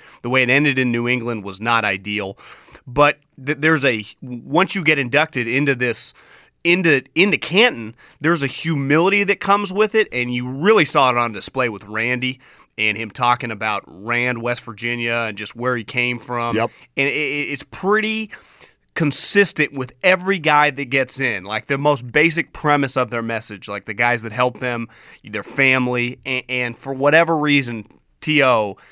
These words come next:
Speaker 1: had to just be classic T O and make it something which, like you said, there is some validity to what he's saying. No one can argue that. And I, again, I think it's a joke. He had to wait, what was this, his third year?
Speaker 2: Yeah, third
Speaker 1: Three,
Speaker 2: time.
Speaker 1: th-,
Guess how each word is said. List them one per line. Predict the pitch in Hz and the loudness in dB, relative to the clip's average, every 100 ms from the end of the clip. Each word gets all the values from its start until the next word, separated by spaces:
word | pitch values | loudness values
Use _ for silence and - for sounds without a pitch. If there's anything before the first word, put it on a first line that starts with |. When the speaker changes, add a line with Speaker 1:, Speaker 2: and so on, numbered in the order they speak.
| _ - | _ -6
Speaker 1:
had | 123 123 | -2 0
to | 120 | -2
just | 120 120 | -6 -6
be | - 131 | -2 -4
classic | - 131 127 120 - | 2 2 2 -4 -6
T | 131 123 | -2 0
O | 117 107 104 | 0 -2 -4
and | 110 110 117 | -4 -4 0
make | 127 123 | 0 0
it | 117 | -6
something | - 123 113 113 104 98 _ - - - | -4 -6 -4 -6 -6 -8 _ -20 -20 -2
which, | 143 - | -2 -2
like | - 170 190 | 0 0 0
you | |
said, | 165 127 | -2 -2
there | 127 - | -2 0
is | 170 165 | 2 4
some | 170 147 | 2 2
validity | 127 127 151 180 165 151 156 | -2 0 4 6 4 4 2
to | 147 | 4
what | 143 143 | 4 4
he's | 131 | 2
saying. | 127 113 90 107 | -2 -2 -4 -4
No | 135 151 | 4 6
one | 170 175 | 8 4
can | 156 143 | 2 -2
argue | - 135 127 107 95 | 0 0 -2 -4 -8
that. | 85 - _ _ - - | -10 -10 _ _ -12 -2
And | 131 | 0
I, | 139 | 0
again, | - 135 120 | 0 -2 0
I | 107 | 0
think | 139 170 | 2 0
it's | 147 | 2
a | 156 | -2
joke. | 131 135 180 196 113 - _ _ _ | -4 2 6 6 4 -10 _ _ _
He | 143 151 | 0 2
had | 143 135 | 2 0
to | |
wait, | 135 139 127 - | 2 2 2 -6
what | 131 160 | -6 -4
was | 135 | -4
this, | 127 104 | -8 -10
his | - | -14
third | - 127 151 | -8 -6 -6
year? | 160 160 180 185 | -6 -6 -6 0
Speaker 2:
Yeah, | 143 135 | 2 2
third | - 147 | 4 2
Speaker 1:
Three, | 135 135 | 6 4
Speaker 2:
time. | 110 | 2
Speaker 1:
th-, | - - | -4 -10